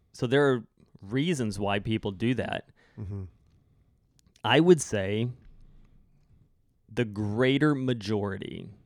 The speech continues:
Speaker 1: of the baptisms I have done, easily three-fourths of the baptisms I've done, are people who have been believers for an extended amount of time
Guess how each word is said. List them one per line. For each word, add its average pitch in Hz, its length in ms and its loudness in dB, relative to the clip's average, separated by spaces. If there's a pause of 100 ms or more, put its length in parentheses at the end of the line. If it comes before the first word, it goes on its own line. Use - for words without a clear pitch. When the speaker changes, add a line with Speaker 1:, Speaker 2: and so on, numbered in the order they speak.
(160)
Speaker 1:
of 101 120 -6
the 110 100 2
baptisms 110 800 0
I 104 200 -2
have 98 180 -4
done, 95 500 -10 (1400)
easily 107 420 -2
three-fourths - 600 -12 (920)
of 113 40 -6
the 113 80 2
baptisms 113 520 2
I've 110 200 -2
done, 107 160 -2
are 104 120 -2
people 131 420 0
who 120 120 2
have 110 320 0
been 127 180 4
believers 107 520 -4
for 104 180 -8
an 101 80 -8
extended 127 560 -4
amount 110 240 -2
of 104 80 -6
time - 480 -12